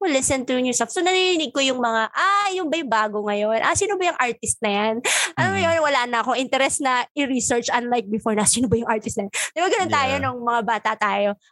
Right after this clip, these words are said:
Speaker 1: Wala, parang wala nang interest. But then, it, yung podcast,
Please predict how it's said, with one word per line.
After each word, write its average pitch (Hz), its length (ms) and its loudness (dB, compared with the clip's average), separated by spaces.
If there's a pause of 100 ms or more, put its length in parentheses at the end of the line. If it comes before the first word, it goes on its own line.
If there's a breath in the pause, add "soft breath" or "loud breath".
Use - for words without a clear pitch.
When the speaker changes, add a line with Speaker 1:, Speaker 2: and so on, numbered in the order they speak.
Speaker 1:
Wala, 403 240 2
parang 302 160 2
wala 285 160 2
nang 247 160 -4
interest. 208 480 0 (320 loud breath)
But - 160 0
then, 302 560 2
it, - 160 -8 (180)
yung 320 640 0
podcast, 226 960 0